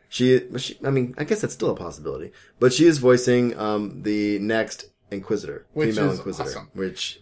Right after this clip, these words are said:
Speaker 2: They're getting great people to, because Jason Isaacs was a great Inquisitor.
Speaker 1: Yeah. And the video,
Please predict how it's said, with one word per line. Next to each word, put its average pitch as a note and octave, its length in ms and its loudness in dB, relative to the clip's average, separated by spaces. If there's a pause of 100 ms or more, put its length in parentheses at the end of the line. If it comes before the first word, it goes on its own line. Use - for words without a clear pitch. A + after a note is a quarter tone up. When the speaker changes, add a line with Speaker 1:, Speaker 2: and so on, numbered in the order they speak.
(180)
Speaker 2:
They're G3+ 260 4
getting C#4 200 -2
great F#3 200 0
people F3+ 160 -4
to, D3+ 80 -6
because D3+ 420 -4
Jason F3+ 300 -2
Isaacs C3 560 -2
was B2+ 140 -6
a B2 40 -6
great B2+ 240 -2
Inquisitor. A2+ 560 -8
Speaker 1:
Yeah. - 380 2
And F3 100 8
the D#3 80 10
video, B2 760 8